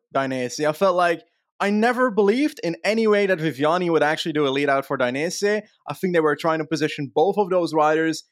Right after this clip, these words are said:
and sprint with both riders in the end and then see where both will end. Kind of the,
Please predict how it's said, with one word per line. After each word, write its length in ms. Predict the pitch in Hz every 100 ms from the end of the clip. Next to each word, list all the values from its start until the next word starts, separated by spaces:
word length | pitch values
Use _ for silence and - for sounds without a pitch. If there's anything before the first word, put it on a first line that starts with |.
| _
and 140 | 147
sprint 260 | 147 - 180
with 220 | 165 135
both 300 | 147 147 151
riders 340 | 160 143 143 135
in 80 |
the 140 | 143 143
end 260 | 143 143 - _
and 100 | 151
then 140 | 156
see 240 | 143 - 170
where 160 | 151
both 400 | 139 135 139 139
will 140 | - 139
end. 200 | 123 117
Kind 220 | 175 185
of 100 | 190
the, 360 | 175 170 160